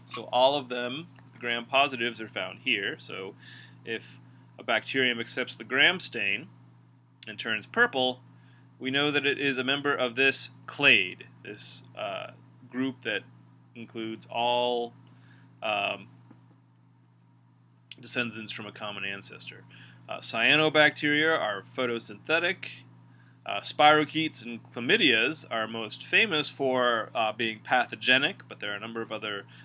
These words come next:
non-pathogenic species in there as well. And then the proteobacteria are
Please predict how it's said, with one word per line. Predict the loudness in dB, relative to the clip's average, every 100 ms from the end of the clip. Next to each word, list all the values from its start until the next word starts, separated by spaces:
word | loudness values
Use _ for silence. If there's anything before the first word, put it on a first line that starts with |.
| -20 -10
non-pathogenic | -4 -2 -2 -2 -2 -2 -6 -6 -6 -6
species | -8 -8 -10 -8 -10 -12
in | -12
there | -14 -14
as | -10
well. | -6 -6 -6 -12 -20 -20 -16 -6
And | -2
then |
the | -2
proteobacteria | -2 4 4 6 4 4 2 0 -4 -2 -2 -2
are | -2 -2 -2